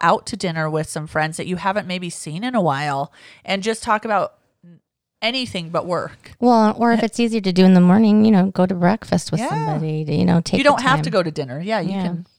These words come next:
Speaker 1: breakfast. You can go to brunch.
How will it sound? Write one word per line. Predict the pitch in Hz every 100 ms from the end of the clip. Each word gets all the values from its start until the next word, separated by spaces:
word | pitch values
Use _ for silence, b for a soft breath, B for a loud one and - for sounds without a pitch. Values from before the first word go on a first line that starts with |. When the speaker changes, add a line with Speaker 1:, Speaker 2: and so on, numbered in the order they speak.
| _
Speaker 1:
breakfast. | 160 170 - 190 -
You | 196
can | 208 196 180 _ _ _ _
go | - 202
to |
brunch. | 196 220 330 - - -